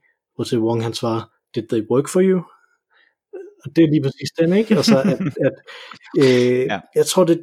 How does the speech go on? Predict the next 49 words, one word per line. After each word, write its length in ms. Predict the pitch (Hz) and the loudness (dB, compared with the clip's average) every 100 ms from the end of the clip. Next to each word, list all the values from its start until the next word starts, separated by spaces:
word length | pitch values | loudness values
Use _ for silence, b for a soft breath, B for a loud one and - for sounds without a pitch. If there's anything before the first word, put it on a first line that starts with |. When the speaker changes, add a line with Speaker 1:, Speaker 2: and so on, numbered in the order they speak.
| - | 4
Speaker 2:
Ja. 60 | |
Speaker 1:
det, 260 | 220 180 175 | 4 4 -2
altså, 240 | 190 156 147 | -2 -2 -2
det 100 | 165 | 2
er 40 | |
jo 80 | 156 | 4
det, 140 | 170 | 4
der 100 | 220 | 4
er 60 | 170 | 4
problemet, 280 | 151 147 135 | 4 2 4
der 100 | 156 | 2
med 120 | 156 | 4
hele 120 | 170 | 0
tiden 180 | 170 151 | 0 -4
second 400 | - 190 190 160 - | -2 -2 0 -2 0
guesser, 320 | 165 156 120 - _ - | 0 2 -2 -4 _ -4
hvad 180 | 143 151 | 0 0
er 100 | 147 | 0
det, 160 | 147 135 | 0 -2
der 180 | 117 113 - | -6 -8 -8
er 80 | 110 | -4
vigtigt? 320 | 143 143 - | -4 -4 -12
Og 80 | 117 | -10
på 60 | - - | -8 2
Speaker 2:
Ja. 80 | 247 | 4
Speaker 1:
den 100 | 185 | 6
måde 180 | 147 135 | 4 4
ligner 200 | 165 160 | 2 0
de 120 | 139 | 2
jo 80 | 120 | 0
ikke 120 | 123 | -2
guder. 380 | 120 117 117 - _ _ b b _ | -6 -4 -4 -6 _ _ b b _
Hvis 140 | 117 - | -16 -6
der 100 | 135 | 0
er 40 | |
noget, 180 | 160 180 | 2 2
guder 280 | 208 214 180 | 4 4 4
ikke 140 | 165 | 2
gør, 140 | 156 | 0
så 140 | 143 156 | 0 0
er 20 | |
det, 160 | 156 147 | -2 -2
de 120 | - - | -6 -2
second 260 | 160 147 | -2 -2
guesser 280 | 123 120 113 | -2 -4 -4
ikke 160 | 110 104 | -6 -8
sig 100 | 113 | -10
selv. 180 | 117 - _ _ _ _ b b b _ - | -8 -10 _ _ _ _ b b b _ -6
Øh, 520 | 117 110 107 107 113 | -2 0 -2 -4 -8